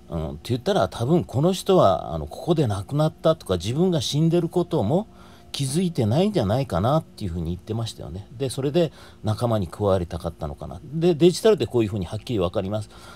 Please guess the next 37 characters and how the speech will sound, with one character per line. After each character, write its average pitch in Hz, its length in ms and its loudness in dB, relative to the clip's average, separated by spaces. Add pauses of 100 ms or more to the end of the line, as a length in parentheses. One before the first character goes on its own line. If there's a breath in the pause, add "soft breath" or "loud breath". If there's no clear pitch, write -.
(140 loud breath)
た 175 140 2
だ、 165 60 4
車 214 400 4
も 214 140 4
で 151 80 2
す 123 100 -4
ね、 98 100 0
こ 165 100 2
う 165 60 8
い - 20 6
う - 20 4
ふ 165 60 2
う 165 40 4
に 104 140 -2
ズ 135 160 4
レ 190 140 10
が 185 100 6
出 160 140 2
て 156 100 0
き - 100 -8
て 151 120 0
る 131 80 0
ん 98 80 -2
で 76 60 -6
す - 100 -8
よ。 76 80 -2
こ 208 140 0
れ 233 60 8
は 170 60 4
ま 120 200 4
と 175 100 4
も 170 100 4
な 180 80 4
車 170 300 0
で - 60 -14
す 101 60 -4
よ。 - 100 -4